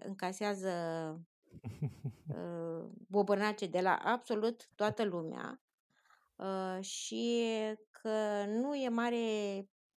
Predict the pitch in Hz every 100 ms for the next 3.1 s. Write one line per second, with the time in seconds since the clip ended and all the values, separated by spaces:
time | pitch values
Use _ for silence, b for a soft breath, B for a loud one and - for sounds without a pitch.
0 | _ - - 247 247 233 220 208 202 247
1 | 208 208 247 - 226 214 208 - 202 -
2 | 202 226 226 - _ 220 226 226 202 196